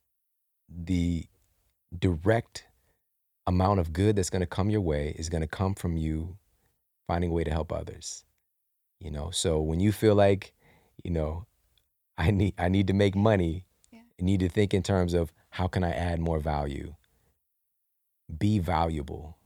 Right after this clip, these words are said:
Speaker 1: be a valuable person, add value to other people's lives. That's how you're gonna sustain your livelihood, but you're also gonna be very, very happy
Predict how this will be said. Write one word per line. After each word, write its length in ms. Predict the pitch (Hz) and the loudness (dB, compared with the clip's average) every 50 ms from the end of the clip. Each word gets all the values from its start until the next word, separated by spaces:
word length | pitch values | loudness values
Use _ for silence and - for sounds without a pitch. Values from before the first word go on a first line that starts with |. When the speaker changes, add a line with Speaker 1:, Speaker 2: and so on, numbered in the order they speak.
| _ - | _ -6
Speaker 1:
be 140 | 98 92 | -2 -2
a 60 | 90 82 | -2 0
valuable 400 | 90 85 87 90 87 82 82 - | 0 0 0 0 0 -2 -2 -4
person, 480 | - 87 82 78 - - 76 71 - - | -4 -4 -4 -2 -4 -4 -6 -8 -8 -8
add 200 | - 92 92 85 | -6 -4 -4 -2
value 340 | 82 87 85 82 85 85 85 82 | 0 2 2 2 2 0 -2 -4
to 160 | - - - | -6 -8 -6
other 140 | 87 80 80 | -6 -6 -4
people's 320 | 92 87 80 80 76 78 | -4 -6 -6 -6 -8 -6
lives. 360 | 80 76 76 78 78 - - - | -6 -6 -6 -6 -8 -10 -4 -2
That's 180 | 92 90 - | -2 0 0
how 80 | - 98 | 0 0
you're 140 | 92 92 90 | 0 0 -2
gonna 140 | 87 87 | -2 -2
sustain 400 | - - 82 - - 98 98 95 | -4 -4 -4 -4 -4 -2 -2 0
your 100 | 92 92 | 0 -2
livelihood, 640 | 82 85 87 90 92 101 104 110 117 113 110 110 - - - - - - _ _ _ - | -2 -2 -2 -2 -4 -4 -4 -4 -2 -2 -4 -4 -6 -12 -20 -20 -20 -20 _ _ _ -8
but 100 | - 85 | -6 -4
you're 120 | 87 - | -2 0
also 280 | - 98 95 - - 98 | 2 2 2 2 0 -2
gonna 100 | 90 87 | -2 -2
be 140 | 80 82 80 | -2 -2 -4
very, 380 | 73 73 82 90 90 92 90 85 | -4 -2 0 2 2 4 2 2
very 220 | 82 85 80 78 | 0 0 0 0
happy 560 | 78 82 85 78 76 - - - - - - | 0 -2 -2 -2 -4 -6 -10 -12 -12 -14 -16